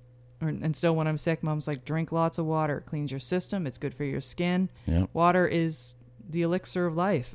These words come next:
Speaker 1: and it does definitely keep you healthy.
Speaker 2: That's something I could do a little bit better as drinking water.
Speaker 1: You
Speaker 2: I don't
Speaker 1: could,
Speaker 2: dr-, I
Speaker 1: yeah.
Speaker 2: don't drink a lot of water. I don't. But, uh, I don't know why.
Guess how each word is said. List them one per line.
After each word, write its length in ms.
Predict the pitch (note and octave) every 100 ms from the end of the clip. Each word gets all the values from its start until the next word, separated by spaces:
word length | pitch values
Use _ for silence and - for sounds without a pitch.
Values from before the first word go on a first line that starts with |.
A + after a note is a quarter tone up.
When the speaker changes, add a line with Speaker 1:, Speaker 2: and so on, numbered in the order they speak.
| -
Speaker 1:
and 400 | C#3+ C#3+ C#3 C3+ - -
it 100 | D3+
does 220 | D3+ D3
definitely 500 | D3+ D3+ D#3+ - D3
keep 220 | - -
you 80 | D3+
healthy. 260 | C#3+ D3 -
Speaker 2:
That's 140 | B2+
something 360 | F#3 D#3 C#3 G#2
I 180 | E2 F2
could 200 | F#2 D#2
do 200 | E2+ D#2
a 20 |
little 140 | D2+ D2
bit 200 | D2+ C#2+
better 260 | D2 D2+ D2+
as 240 | C#2 D2
drinking 480 | - D#2 C#2+ C#2+ C2+
water. 420 | C2 C2+ - D2+ - -
Speaker 1:
You 120 | F3 F3
Speaker 2:
I 20 |
don't 120 | F#3 A#2+
Speaker 1:
could, 100 | -
Speaker 2:
dr-, 100 | G2
I 60 |
Speaker 1:
yeah. 40 | A#2+
Speaker 2:
don't 100 | B2+
drink 220 | G2 G2+
a 60 | F2+
lot 160 | D2+ C#2+
of 60 |
water. 320 | C#2 C#2+ C#2 D#2+ - - - - - - - - -
I 100 | D#2+
don't. 300 | E2+ D#2 D2 - - -
But, 240 | F#2 F2+ G#2
uh, 220 | F#2+ F#2
I 100 | F2+
don't 120 | G#2+ B2
know 80 | A2+
why. 400 | F#2+ G2 F2+